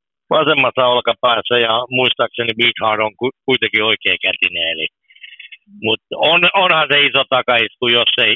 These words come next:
jos ei Lawrence pysty pelaa C J Beathard ei ole edes Lawrencein tasoa kuitenkaan, eli siinä tullaan pikkasen, pikkasen takapakkia. Ja toki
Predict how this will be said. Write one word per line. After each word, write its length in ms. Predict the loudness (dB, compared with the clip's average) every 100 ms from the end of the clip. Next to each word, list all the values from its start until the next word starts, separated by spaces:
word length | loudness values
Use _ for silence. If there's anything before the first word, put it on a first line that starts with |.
| 0
jos 300 | 0 0 0 0
ei 200 | 2 2
Lawrence 440 | 2 2 2 0 -2
pysty 240 | -6 -4 -6 _
pelaa 320 | -2 2 0 -2 _ _ _ _ -20 -4
C 20 | -2 0
J 40 | 0 2
Beathard 500 | 0 0 0 0 0 0
ei 160 | 2 2
ole 240 | 2 0 -2 -10 _ -10
edes 280 | -4 -2 -4 -12 -20 -14 -2
Lawrencein 640 | 0 2 0 -4 -10 -14 -8
tasoa 420 | -8 -6 -4 -4 -6 _ _ _ -4
kuitenkaan, 680 | -2 -2 -4 -2 -2 -2 -4
eli 220 | -8 -6
siinä 220 | -2 -2 -2
tullaan 280 | -2 0 -2 -4 -6
pikkasen, 520 | -6 -4 -4 -4 -8 -10 -20 -20 _ _
pikkasen 400 | -6 -2 0 0 0
takapakkia. 920 | 0 0 -2 0 -4 _ -6 -4 -2
Ja 140 | -4 -6 -10 -20 -20 _ -14 -6
toki 340 | -2 0 0